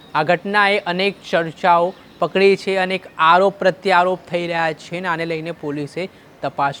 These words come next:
પણ શરૂ કરી છે. હવે જોવાનું રહ્યું કે આગામી સમયમાં આ તપાસમાં શું ખુલાસાઓ થાય છે, કેમ કે જ્યારે જ્યારે ચૂંટણીઓ નજીક આવે છે ત્યારે તમામ રાજકીય પાર્ટીના નેતાઓ છે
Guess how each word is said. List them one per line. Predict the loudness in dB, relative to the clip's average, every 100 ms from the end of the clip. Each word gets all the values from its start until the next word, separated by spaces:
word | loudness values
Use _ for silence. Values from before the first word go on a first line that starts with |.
| -6
પણ | -4 -4 -6 -6
શરૂ | -4 -4
કરી | -6 -12
છે. | -8 -8
હવે | -6
જોવાનું | -2 -2 -2
રહ્યું | -2
કે | 0
આગામી | 2 2 -2 -2
સમયમાં | -4 -2 0 -2 -2 -18 -12
આ | -6
તપાસમાં | -4 2 2 2 -4 -8 -10 -16 -14
શું | -10 -8
ખુલાસાઓ | -4 0 0 0 -2 -2
થાય | -4 -6 -6
છે, | -10
કેમ | -10 -10
કે | -8 -8
જ્યારે | -4 -4 -2
જ્યારે | -2 -4 -6 -12 -20 -8
ચૂંટણીઓ | -6 -2 -2 0
નજીક | -2 -2 0
આવે | 0 0
છે | -4
ત્યારે | -4 -4 -4 -4
તમામ | -4 0 2
રાજકીય | 2 0 -4
પાર્ટીના | -2 -2 -2 -8
નેતાઓ | -6 -4 2 2 2
છે | -4 -8